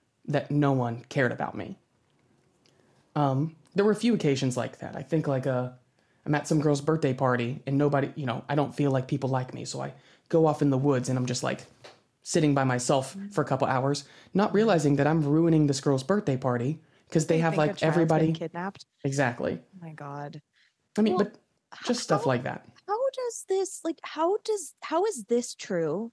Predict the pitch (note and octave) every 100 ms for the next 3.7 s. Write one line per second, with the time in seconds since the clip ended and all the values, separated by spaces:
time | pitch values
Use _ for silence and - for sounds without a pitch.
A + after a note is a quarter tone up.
0 | - F#3 E3 - _ _ _ _ _ G3
1 | G3 F#3+ F#3 _ G3 G3+ G3 F3+ - F3
2 | D#3+ F3 - C4+ C4 A#3+ A#3 G#3+ G3+ F#3+
3 | E3 F3 - - F3 E3